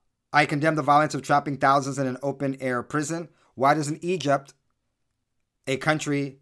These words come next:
that is not Jewish, a Jewish state, why don't they just open the borders, let the people from Gaza in? Oh, they seem to forget about that, right? It's all the Jews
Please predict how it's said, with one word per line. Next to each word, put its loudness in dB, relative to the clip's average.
that 0
is -6
not 0
Jewish, -2
a -2
Jewish -2
state, -4
why 2
don't 2
they 4
just -6
open -4
the -2
borders, -4
let -8
the -8
people -6
from -6
Gaza -4
in? -14
Oh, 8
they 0
seem 2
to -2
forget 4
about 2
that, 0
right? -2
It's -12
all 4
the -4
Jews 0